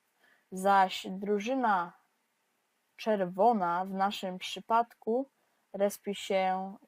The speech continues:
gdzie indziej i to jest ko-, miejsce na kolejną drużynę, lecz my mamy tylko dwie. E, może pokażę wam jeszcze przy okazji. Widzicie, tu jest Sharpness dwa, Knockback dwa, a tam było Fortune trzy. Dokładnie i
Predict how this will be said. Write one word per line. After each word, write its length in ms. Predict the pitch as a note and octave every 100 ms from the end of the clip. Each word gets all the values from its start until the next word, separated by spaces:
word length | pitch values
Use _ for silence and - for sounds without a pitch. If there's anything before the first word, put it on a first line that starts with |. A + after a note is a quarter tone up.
| G3
gdzie 180 | G3 G3
indziej 600 | A3 A#3 G#3+ A3+ - G#3
i 60 |
to 100 | -
jest 160 | A#3 -
ko-, 220 | A#3 G#3
miejsce 280 | G#3+ A3+ G#3
na 100 | F#3
kolejną 380 | A3+ C#4+ C4+ A3+
drużynę, 400 | G3 G3 G#3 G#3+
lecz 220 | F#3 -
my 80 | A3+
mamy 240 | A3 G3
tylko 300 | G3 - F#3
dwie. 300 | F3+ G#3 F3 - _ _ - - - -
E, 260 | F3+ F3+ - - _ _ _
może 480 | C4 C#4+ A3+ G3+ - - _
pokażę 420 | G#3 - A3 G#3
wam 200 | G3 F#3+
jeszcze 240 | F#3+ - F#3
przy 140 | -
okazji. 400 | F#3+ G3+ G3 F#3 - _ -
Widzicie, 280 | G3+ - A3+
tu 80 |
jest 100 | G3+
Sharpness 420 | - A3+ A3+ G#3 G3
dwa, 180 | G#3
Knockback 480 | G#3+ G#3 G3 F#3+ F#3
dwa, 260 | F#3 F#3+ G#3+
a 100 | F#3+
tam 260 | A3 F#3
było 400 | F#3 F#3 F#3 F3+
Fortune 560 | F3+ - F#3+ F#3 F#3 F3
trzy. 400 | - - F3 D#3+ - _ _ _ _ -
Dokładnie 580 | F#3+ - F#3+ F3+ E3+ -
i 440 | F#3+ F#3 F3+ -